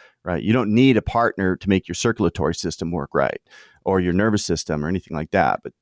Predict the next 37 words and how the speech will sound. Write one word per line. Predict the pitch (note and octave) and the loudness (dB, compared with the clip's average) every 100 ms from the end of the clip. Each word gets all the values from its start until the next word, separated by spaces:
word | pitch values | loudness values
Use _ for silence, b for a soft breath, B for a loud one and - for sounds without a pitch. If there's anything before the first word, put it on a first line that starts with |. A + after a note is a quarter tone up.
| _ | _
you | A2 B2+ | -2 2
are | B2 | 2
lit-, | F#2+ A2+ B2 | 2 2 2
we | A2+ B2 | 2 2
are | G2+ | 2
literally | F#2+ A#2 A#2+ G#2 | 2 2 4 2
designed | D#2+ F#2 D#2+ G2 G#2 G#2 F#2+ | 0 -2 0 0 2 2 2
and | E2+ F2 | 0 -2
made | G#2+ G#2 F2+ - | 0 0 -2 -6
for | D#2 | -8
each | E2 D2 G2 | -8 -4 -2
other, | F2 D#2 | 0 0
man | D#2+ D2+ | -2 -4
and | D2+ | -4
woman. | E2 G2 D2+ D2 - _ _ - | -4 -4 -4 -8 -12 _ _ -12
So | - | -2
it's | A#2 | 0
a | G#2+ | 2
beautiful | F#2 C3 - | 2 2 2
thing | G#2+ D#3 G#2 F2+ | -2 2 2 2
and | E2+ | 0
it's | G2 | -4
a | |
good | F2+ A2+ | -4 -4
thing. | - E2+ D#2+ D#2 B B B | -2 -2 -2 -8 B B B
But | G#2 - _ | 0 0 _
a-, | B2+ - | 0 2
as | C3 G#2 | 0 0
God | G2 B2+ A#2+ G2 | 0 0 2 0
desires | A2 F#2+ A2 A2 G2+ | -2 0 2 2 2
it | F#2 - | -2 -10
to, | - | -6
you | A2 | -2
know, | F#2 - | -2 -2
for | - D3+ C3+ | -2 0 2
our | C3 | 0
benefit, | A#2+ C3 G#3+ - - - | 0 0 0 0 -4 -4